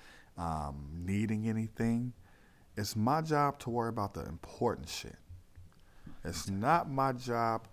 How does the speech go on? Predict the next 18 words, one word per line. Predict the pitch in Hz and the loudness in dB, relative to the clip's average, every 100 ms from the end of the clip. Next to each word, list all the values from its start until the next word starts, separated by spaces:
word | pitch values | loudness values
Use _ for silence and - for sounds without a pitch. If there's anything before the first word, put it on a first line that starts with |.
| - | -8
to, | - 95 92 90 90 90 95 - - - - - - - | -2 0 0 -2 -4 -6 -12 -20 -20 -20 -20 -20 -20 -12
you | 175 131 | -2 0
know, | 104 | 2
look | 92 95 98 - | 2 2 0 0
and | 92 | -4
say, | - 98 92 90 - - - - - | -4 -2 -2 -2 -6 -16 -20 -20 0
"Oh, | - 127 | 8 10
but | 110 - | 10 8
your | 123 | 10
house | 113 113 | 10 10
dirty, | 98 98 101 | 8 2 6
I | 110 | 8
don't | 104 | 6
want | 98 110 | 4 6
my | 98 | 6
kid | - 107 98 | 6 0 2
over | 95 82 | 0 0
there." | - | -4